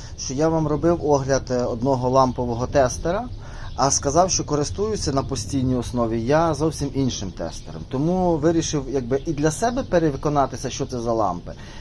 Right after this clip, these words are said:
і для вас показати, як це можна зробити, як це можна перевірити. Секундочку, я вам покажу прилад.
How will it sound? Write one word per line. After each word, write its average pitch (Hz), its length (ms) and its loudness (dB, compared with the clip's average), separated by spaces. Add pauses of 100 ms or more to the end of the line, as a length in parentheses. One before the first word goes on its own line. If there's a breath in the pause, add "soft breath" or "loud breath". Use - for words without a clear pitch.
(260 loud breath)
і 156 380 6
для 139 200 4
вас 190 220 4
показати, 151 560 0
як 139 220 0
це 135 240 0
можна 131 340 0
зробити, 123 480 -2
як 120 180 -2
це 120 120 -6
можна 113 260 -2
перевірити. 82 720 -4 (720 loud breath)
Секундочку, 190 760 0
я 131 180 6
вам 139 160 0
покажу 113 520 -2
прилад. - 340 0